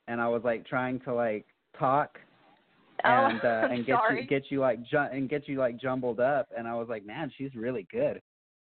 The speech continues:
Speaker 2: <laughs> Well, I am a s-, we're not gonna talk about that on the air, but I am a psychologist. But no, unfortunately, I had you muted. I always like to do a nice, uh, interview for, introduction for the band. So, uh, I hope that
Speaker 1: I,
Speaker 2: did you guys
Speaker 1: I, I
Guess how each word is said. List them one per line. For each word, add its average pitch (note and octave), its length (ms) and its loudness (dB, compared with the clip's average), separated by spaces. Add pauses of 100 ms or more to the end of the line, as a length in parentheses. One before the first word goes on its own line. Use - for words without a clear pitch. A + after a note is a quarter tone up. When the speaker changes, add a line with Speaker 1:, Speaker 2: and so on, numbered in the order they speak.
(160)
Speaker 2:
<laughs> - 60 -8 (1700)
Well, C4 240 2
I G#3+ 80 0
am C4 180 0
a E4+ 40 -4
s-, E4 40 -6 (360)
we're A#3 80 -8
not A#3+ 100 2
gonna C4 120 -2
talk B3 160 -2
about A3 180 -2
that A3 120 -2
on G#3+ 120 -4
the A#3+ 100 -8
air, F3+ 140 -2
but F#3 100 -4
I G3 60 -2
am A3+ 140 -6
a C4+ 100 -10
psychologist. G3 640 -4
But G#3+ 120 0
no, G3+ 220 2
unfortunately, A3+ 560 -2
I F#3 80 -2
had G3 260 -6
you F#3+ 160 -8
muted. F#3 560 0 (320)
I G#3 120 2
always G#3 280 2
like G3+ 160 0
to G#3+ 60 -18
do G3 140 0
a F#3 40 0
nice, F#3 300 -2
uh, F3+ 240 4
interview F3 500 -8
for, F3+ 220 0
introduction G3 580 -2
for - 120 -4
the F3 80 -4
band. - 400 -4 (100)
So, F3 240 4
uh, E3 240 2
I F3+ 80 0
hope G#3 200 -2
that G#3 100 4
Speaker 1:
I, D3+ 80 4
Speaker 2:
did - 100 0
you D#3 120 4
guys E3+ 160 2
Speaker 1:
I, D3 100 2
I D3+ 40 4